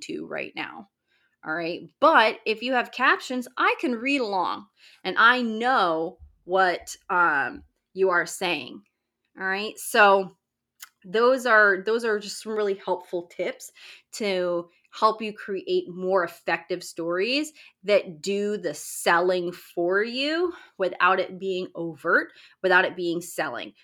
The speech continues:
without you having to say, "Hey, book this." Nowhere in any of these, like, twenty-something, almost thirty minutes of this episode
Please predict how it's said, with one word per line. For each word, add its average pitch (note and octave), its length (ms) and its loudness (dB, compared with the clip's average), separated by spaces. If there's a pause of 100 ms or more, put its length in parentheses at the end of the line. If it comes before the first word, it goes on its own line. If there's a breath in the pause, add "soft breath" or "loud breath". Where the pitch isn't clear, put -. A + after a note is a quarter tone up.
(100)
without G#3 300 6
you G#3+ 80 -4
having G3 400 2
to F3+ 160 -10
say, F3 380 -4 (320 soft breath)
"Hey, G#3+ 420 6
book F#3+ 360 -4
this." - 420 -6 (220)
Nowhere A#3+ 600 2
in F#3+ 200 -8
any A3+ 320 -2
of G#3 120 -2
these, F#3+ 420 -4
like, F3 360 -8
twenty-something, G3 880 -4
almost F#3 320 -6
thirty F3 260 -2
minutes F3+ 380 -4
of F3 140 -8
this E3 280 -10
episode A3 640 -2